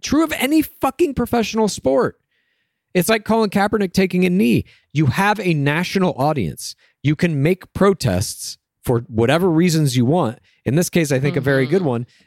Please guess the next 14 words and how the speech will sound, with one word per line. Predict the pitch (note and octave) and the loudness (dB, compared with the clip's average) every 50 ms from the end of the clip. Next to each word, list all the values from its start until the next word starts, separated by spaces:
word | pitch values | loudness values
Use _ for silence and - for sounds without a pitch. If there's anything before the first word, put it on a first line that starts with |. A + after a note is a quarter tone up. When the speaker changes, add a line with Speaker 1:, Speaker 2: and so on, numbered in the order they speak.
| _ - | _ -4
Speaker 1:
that | C3+ C#3 B2 | -4 -2 0
the, | C#3+ C3 B2 B2+ - - | 0 -2 -2 -2 -4 -4
the | A2 A2 G#2 G2+ G2+ G2+ | -2 0 0 0 0 -2
sport | - - - - - G3+ G#3+ G3 C#3 | -6 -10 -6 -2 0 0 0 0 0
you're | C#3+ E3 E3 | 0 0 2
working | D3 C#3 E3+ F3 - - A#2+ F#2 | 2 0 0 0 -2 -2 -4 -4
for, | - - F#2+ F2+ F2+ F#2 G#2+ - _ _ _ _ _ - | -4 -2 -2 0 0 -2 -2 -6 _ _ _ _ _ -6
the | A2 | -4
franchise | - - E3+ F3+ F3+ - F#3 D#3+ D#3 C#3 | -2 0 0 0 0 0 0 0 0 0
that | C3+ A2+ G2 | -2 -2 0
you're | A#2+ D3 E3+ E3+ | 0 0 2 0
making | D3 C3+ C#3+ E3 F3+ F3 - D#3+ D3 C#3 C3 | 0 0 2 0 0 0 0 -2 0 0 0
money | C3 C#3+ D3+ D3 C3 | 0 0 0 0 -2
for, | - - - F2 E2 E2 E2+ G2 A2 | -2 -4 -2 -2 0 0 -2 -4 -6